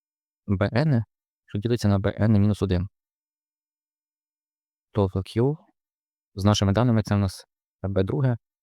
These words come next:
і ділиться на Б один. А на дорівнює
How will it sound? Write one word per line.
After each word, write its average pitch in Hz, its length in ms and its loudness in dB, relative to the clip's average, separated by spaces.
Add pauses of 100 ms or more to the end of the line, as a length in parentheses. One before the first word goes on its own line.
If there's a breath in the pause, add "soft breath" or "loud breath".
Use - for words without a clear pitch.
(640)
і 98 80 -12
ділиться 101 240 0
на 92 80 2
Б 95 100 0
один. 92 260 -4 (1120)
А 95 100 -2
на 90 80 0
дорівнює 92 440 0